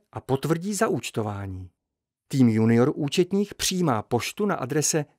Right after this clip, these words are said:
doklady zavináč U O L tečka C Z, na kterou nám posíláte doklady v elektronické podobě. Tak, to bychom měli. A, moment,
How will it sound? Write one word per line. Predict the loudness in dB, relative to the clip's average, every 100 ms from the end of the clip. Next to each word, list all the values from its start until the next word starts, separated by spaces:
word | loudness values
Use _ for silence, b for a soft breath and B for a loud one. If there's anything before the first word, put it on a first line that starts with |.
| _
doklady | 2 2 2 0 -2 -4
zavináč | -2 2 2 0 -4 -10 _
U | -6 -6 -10
O | -8
L | -6
tečka | -6 -8 -8
C | -6 -6 -4
Z, | -6 -10 _ _ _ _ 0
na | 0
kterou | 4 4 6
nám | 2
posíláte | 0 -2 0 0 -2 -4
doklady | -6 -6 -4 -4 -4
v | -6 -16 _ -2
elektronické | 0 0 0 -2 -2 -4 -4 -4
podobě. | -4 -4 -4 -8 -20 _ _ _ _ _ _ _ 2
Tak, | 2 2 -6 -6 B B B B B B B -6
to | 0
bychom | 0 2 0
měli. | 2 0 -2 -8 -2
A, | 0 2 4
moment, | 4 6 6 4 0 -6